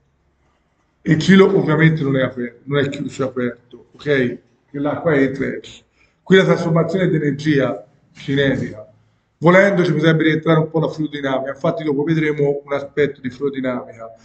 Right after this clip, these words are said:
che è l'equazione di Bernoulli, che fa, che, diciamo, che serve per capire il tipo di energia un impianto può produrre. Allora, qui abbiamo il, le,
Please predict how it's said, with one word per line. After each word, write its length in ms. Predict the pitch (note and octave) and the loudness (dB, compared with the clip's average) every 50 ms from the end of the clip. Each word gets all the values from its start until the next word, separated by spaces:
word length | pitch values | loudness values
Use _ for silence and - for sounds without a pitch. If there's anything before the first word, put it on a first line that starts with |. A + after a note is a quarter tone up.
| _ _ _ | _ _ _
che 100 | - D3+ | 2 4
è 40 | |
l'equazione 380 | D3+ D3 D3 C#3+ D3 - D3+ D3 | 6 6 6 4 2 0 -2 0
di 60 | C3+ | 0
Bernoulli, 600 | C3 B2+ A#2+ B2 B2+ B2 - - - - E4 E4 - _ _ _ _ _ _ _ _ _ _ _ _ _ _ _ _ _ _ _ _ _ _ | 0 -2 -2 -4 -6 -8 -10 -12 -16 -14 -14 -14 -14 _ _ _ _ _ _ _ _ _ _ _ _ _ _ _ _ _ _ _ _ _ _
che 140 | _ - D3 | _ -8 -6
fa, 340 | - - E3+ D3+ C#3 C#3 - | -2 2 2 2 2 2 -2
che, 80 | - D3 | -4 -2
diciamo, 280 | - D#3+ D3 D3 C#3+ | 0 2 2 2 0
che 120 | - - D3+ | -2 -2 -2
serve 280 | - - E3 D#3 D#3 | 0 2 2 2 2
per 100 | C#3 C3+ | 2 0
capire 360 | C#3+ - D3+ D#3 D3+ D3+ C#3+ | 0 -2 -2 -2 -2 -2 -2
il 40 | B2+ | -2
tipo 180 | - - C#3+ C3+ | -4 -4 -6 -4
di 80 | B2+ | -4
energia 360 | C3+ C#3 C#3+ C#3 C3+ C3+ C#3 C#3 | -4 -4 -4 -6 -4 -4 -2 -2
un 80 | C3+ | -2
impianto 400 | C3+ C3 - C#3+ C#3 C3 - C#3 | -2 -4 -6 -8 -8 -8 -8 -8
può 160 | - B2+ B2 | -8 -10 -10
produrre. 420 | B2 - C3 B2 A2 A2 - - - - _ _ _ _ | -10 -10 -10 -10 -12 -14 -20 -20 -20 -20 _ _ _ _
Allora, 380 | - D#3+ D#3 D#3 C#3 A#2+ - - - - _ _ _ _ _ _ _ _ _ _ _ _ _ _ _ _ _ _ _ _ _ _ _ - - _ _ _ _ | -6 -2 0 0 0 0 -2 -6 -12 -16 _ _ _ _ _ _ _ _ _ _ _ _ _ _ _ _ _ _ _ _ _ _ _ -20 -20 _ _ _ _
qui 120 | - G3+ | 2 4
abbiamo 920 | A3 F#3+ D#3+ E3 F#3+ F#3+ F#3+ F#3 F3+ F3+ F3 E3 E3 E3+ - - - - _ _ _ _ _ _ _ _ _ _ _ _ | 4 6 6 6 6 6 6 6 6 6 6 6 4 2 0 -4 -6 -10 _ _ _ _ _ _ _ _ _ _ _ _
il, 260 | - D#3+ D#3 D#3 D#3 | 0 2 2 4 4
le, 600 | D#3 D3+ D3+ D3 C#3 C#3 C3+ C3 C3 - - - | 6 6 6 6 4 2 0 0 -2 -4 -8 -10